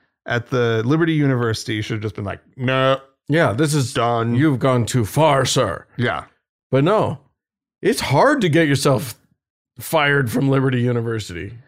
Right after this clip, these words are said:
Speaker 1: Well, it's probably hard to get fired from Liberty University if you're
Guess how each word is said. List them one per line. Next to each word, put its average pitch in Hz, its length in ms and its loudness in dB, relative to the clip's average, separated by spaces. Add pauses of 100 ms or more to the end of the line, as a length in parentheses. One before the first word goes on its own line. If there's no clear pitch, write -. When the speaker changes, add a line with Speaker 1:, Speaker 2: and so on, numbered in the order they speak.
(340)
Speaker 1:
Well, 180 200 -4
it's 156 120 -10
probably 190 680 -4
hard 117 640 -4
to 117 120 -2
get 113 260 -6
fired 90 640 -6
from 104 200 -8
Liberty 107 300 -4
University 95 680 -8
if - 160 -14
you're 98 260 -8